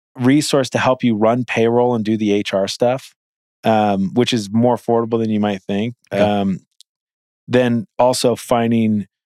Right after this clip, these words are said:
Speaker 1: a resource that'll help you with a healthcare broker, that'll help you set up a healthcare plan f-, that'll work for you as a small business.
Speaker 2: Okay, yeah.
Speaker 1: 'Cause you, then you would need healthcare too.
Speaker 2: Right.
Speaker 1: So if you're getting yourself healthcare, then you're figuring out, like, "Okay,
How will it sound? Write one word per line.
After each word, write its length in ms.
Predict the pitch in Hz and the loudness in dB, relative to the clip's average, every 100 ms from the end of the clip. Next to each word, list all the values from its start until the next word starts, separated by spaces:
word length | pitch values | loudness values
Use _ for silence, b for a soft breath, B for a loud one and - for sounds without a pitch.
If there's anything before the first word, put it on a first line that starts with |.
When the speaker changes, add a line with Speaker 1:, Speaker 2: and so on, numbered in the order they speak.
| _ | _
Speaker 1:
a 140 | 123 117 | 0 2
resource 800 | 113 117 - 117 107 101 - - | 2 0 0 0 0 0 -6 -4
that'll 320 | 110 107 107 | 0 2 0
help 360 | 90 113 110 - | 0 0 0 0
you 180 | 107 104 | -2 0
with 420 | 104 98 92 - 104 | 2 0 -2 -10 -6
a 180 | 101 110 | 0 2
healthcare 460 | 107 120 - 110 87 | 2 -2 -2 -4 -2
broker, 500 | 90 82 - 78 - _ _ _ _ _ | -2 -2 -4 -12 -16 _ _ _ _ _
that'll 160 | - 107 | -2 0
help 200 | 117 113 | 0 -2
you 80 | 110 | -4
set 260 | - 110 | -2 0
up 160 | 107 95 | 0 0
a 40 | 98 | -2
healthcare 520 | 113 107 - 104 87 | 0 -2 -4 -6 -6
plan 360 | - 101 90 87 | -4 -4 -4 -4
f-, 60 | |
that'll 220 | - 98 95 | -4 -2 -2
work 200 | 98 - | -4 -6
for 100 | 101 | -4
you 100 | 98 | -2
as 80 | 85 | -2
a 60 | |
small 240 | - 95 87 | -4 -4 -2
business. 360 | 92 90 107 | -2 -2 -6
Speaker 2:
Okay, 200 | - 92 98 - | -6 -10 -10 -4
yeah. 80 | |
Speaker 1:
'Cause 100 | 95 | -2
you, 200 | 127 143 131 110 | 0 0 -2 -2
then 180 | 139 | -2
you 200 | 135 143 | 0 2
would 100 | 147 | 2
need 160 | 110 98 | -2 -4
healthcare 400 | 98 92 - 95 - | -4 -4 -4 -6 -4
too. 420 | 123 101 87 107 - | -2 -2 -2 -6 -8
Speaker 2:
Right. 240 | 104 98 - | -2 -2 0
Speaker 1:
So 140 | 120 | 0
if 100 | 117 | 0
you're 80 | 123 | 0
getting 220 | 123 123 | 0 0
yourself 420 | 110 101 - 123 - | -2 -2 0 0 2
healthcare, 460 | 113 104 - 110 | 0 0 -2 0
then 120 | 107 107 | 2 0
you're 100 | 101 | 0
figuring 380 | - 113 113 | -2 -2 0
out, 140 | 107 95 | 0 0
like, 180 | 101 - | -2 0
"Okay, 420 | 98 113 107 | 0 2 2